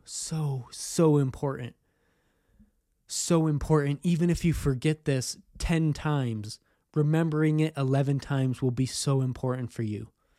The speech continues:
And you'll forget. Trust me, you'll forget. You'll, <laughs> you'll, you'll create plenty of suffering for yourself. But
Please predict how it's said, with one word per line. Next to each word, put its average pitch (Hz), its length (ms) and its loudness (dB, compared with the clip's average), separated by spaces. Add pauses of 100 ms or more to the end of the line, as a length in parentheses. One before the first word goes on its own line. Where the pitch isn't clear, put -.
(140)
And 165 160 2
you'll 202 120 2
forget. 147 520 0 (680)
Trust - 260 -2
me, 147 100 2
you'll 147 180 0
forget. 156 480 0
You'll, 143 280 2
<laughs> - 40 -14
you'll, - 320 -4 (320)
you'll 170 180 6
create 175 540 2 (520)
plenty 185 400 2
of 156 120 2
suffering 139 500 0
for 135 160 -2
yourself. 123 600 0
But 143 180 -2